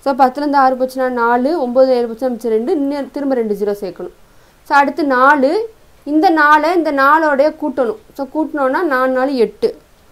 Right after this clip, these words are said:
So, அடுத்து என்ன number வரும்னா, நாலால, ஃபோர்த்தால போட்டோம்னா ரெண்டாயிரத்தி நானூறுக்குள்ள வரும். அப்ப root ஆறுடைய தோராயமான மதிப்பு நமக்கு என்னது? ரெண்டு புள்ளி நாலு நாலு. இதான் வந்து நமக்கு பழைய தரவு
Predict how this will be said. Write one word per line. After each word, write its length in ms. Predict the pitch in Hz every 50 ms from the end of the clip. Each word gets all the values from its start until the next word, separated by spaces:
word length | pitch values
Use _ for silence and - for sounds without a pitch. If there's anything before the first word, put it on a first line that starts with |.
| _ _ _ _ _ -
So, 100 | 302 294
அடுத்து 240 | 302 330 330 339 311
என்ன 140 | 302 302
number 320 | 311 302 302 285 269 262 254
வரும்னா, 260 | 247 247 247 269 330 392 349 302 277
நாலால, 360 | 277 277 269 254 226 220 - -
ஃபோர்த்தால 440 | - 285 285 277 269 - 277 277 269 247 247
போட்டோம்னா 380 | 247 226 247 233 233 240 285 392 403 269
ரெண்டாயிரத்தி 360 | 240 247 254 269 269 269 302 277 254
நானூறுக்குள்ள 460 | 240 240 240 226 208 - 226 226 220 202
வரும். 180 | 190 185 - - - _ _ _ _ - - - _ -
அப்ப 280 | 262 262 254 277 277
root 340 | 262 262 302 330 359 370 - 320 302
ஆறுடைய 560 | 294 277 277 269 247 254 262 269 294 330 339 339 - 320
தோராயமான 600 | 269 277 285 302 294 285 294 277 285 277 277 269
மதிப்பு 340 | 247 240 220 254 240 -
நமக்கு 320 | 254 240 220 220 214 226 220
என்னது? 300 | 220 220 214 226 320 403 - 240 226
ரெண்டு 300 | 226 247 254 254 302 294
புள்ளி 380 | 285 - 247 233 220 240 285 320
நாலு 480 | 269 226 208 202 202 202 202 208 214
நாலு. 420 | 214 202 185 180 180 180 175 - - - _ - - _ _ _ _ _ _ - _ _ _ _ _ _ _ _ _ _ - _ _ _ _ _ _ - - - _ _ _ _ _ _ _ _ -
இதான் 320 | 247 220 285 311 311 294
வந்து 140 | 277 269 285 277
நமக்கு 440 | 262 254 254 254 320 349 427 427 - - _ -
பழைய 680 | - 262 254 262 302 330 330 320 330 349 359 381 381 -
தரவு 380 | 269 240 247 269 285 285 302